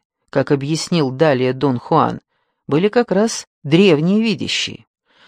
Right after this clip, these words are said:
Они соорудили воистину исполинские нагромождения абстрактных трактовок, вполне соответствовавших их собственному духу и духу того времени.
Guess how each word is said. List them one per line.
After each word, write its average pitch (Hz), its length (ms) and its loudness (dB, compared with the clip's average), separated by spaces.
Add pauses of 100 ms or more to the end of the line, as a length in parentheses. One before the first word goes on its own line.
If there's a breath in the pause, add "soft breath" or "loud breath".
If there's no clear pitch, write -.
(300 soft breath)
Они 185 260 -2
соорудили 190 520 0
воистину 180 540 0
исполинские 170 720 -2
нагромождения 156 840 0
абстрактных 170 1080 -2
трактовок, 151 880 0 (320 soft breath)
вполне 214 420 0
соответствовавших 185 1000 0
их - 200 -8
собственному 127 800 -2
духу 202 540 -2 (340)
и 180 100 -2
духу 147 640 -2
того 143 280 0
времени. 139 540 -2